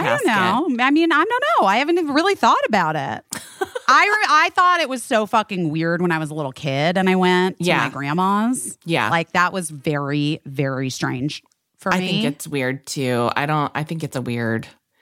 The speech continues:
Speaker 2: I, I mean, listen, death is strange, right? Because it just is. It's, it's strange. It's 'cause it's not life, and life is what we know the best, you know?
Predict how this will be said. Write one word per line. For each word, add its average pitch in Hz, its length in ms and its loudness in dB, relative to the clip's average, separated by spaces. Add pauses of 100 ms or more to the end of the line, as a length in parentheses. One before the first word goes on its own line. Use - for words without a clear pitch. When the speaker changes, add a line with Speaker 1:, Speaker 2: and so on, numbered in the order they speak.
(460)
Speaker 2:
I, 226 160 4
I 262 60 0
mean, 240 260 0
listen, 156 560 -4
death 165 240 -2
is 180 140 -4
strange, 113 560 -4
right? 135 420 -2
Because 123 560 -4
it 139 120 -6
just - 220 -6
is. 123 600 -4
It's, - 420 -6
it's - 220 -8
strange. 139 760 0
It's - 400 -4 (260)
'cause 151 200 -2
it's 143 160 -6
not 143 200 0
life, 143 380 0
and 135 160 -4
life 127 240 -2
is 139 140 -6
what 139 160 -2
we 143 80 0
know 131 160 2
the 117 80 -2
best, - 500 -4
you 151 100 -4
know? 123 280 -2